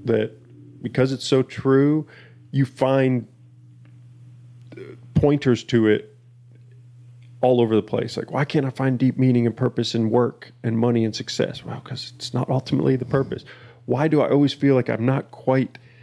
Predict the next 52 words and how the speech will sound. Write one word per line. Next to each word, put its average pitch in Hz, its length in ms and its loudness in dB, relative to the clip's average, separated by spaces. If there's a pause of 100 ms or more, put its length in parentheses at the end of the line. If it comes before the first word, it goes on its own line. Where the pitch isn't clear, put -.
(540)
something's 147 420 0
wrong 131 320 2
with 127 180 0
me, 107 160 2
that 107 160 0
I'm, 110 220 -2
I'm 117 160 -8
not 131 240 -2
living 131 300 2
up?" 123 440 0
Oh, - 160 -12
'cause - 280 -14 (120)
it's, - 280 -8
it's - 280 -8
your 123 60 -2
sin 160 260 0
nature 131 320 -4
and 120 120 -2
you 117 60 -2
need 131 180 2
a 123 60 0
savior. 123 480 -2
It's 120 120 -6
like - 140 -2 (540)
everything 156 520 0
that 131 180 -2
you 143 60 0
can 117 200 0
look 143 220 0
at 110 300 2 (760)
in 123 220 2
the 110 80 -2
world, 117 600 0 (1160)
it - 200 -2
points 160 340 2
ultimately, 120 600 0
in 113 140 -2
my 120 180 0
opinion, 127 480 0
to 131 200 0
Christ 131 460 0
and 120 80 -8
Christianity 127 640 2
and 110 100 0
the 110 60 0
truth 151 280 0
of 107 140 0
it, 104 160 -6
the 107 80 -6
validity 113 420 2
of 104 140 0
it. - 240 -10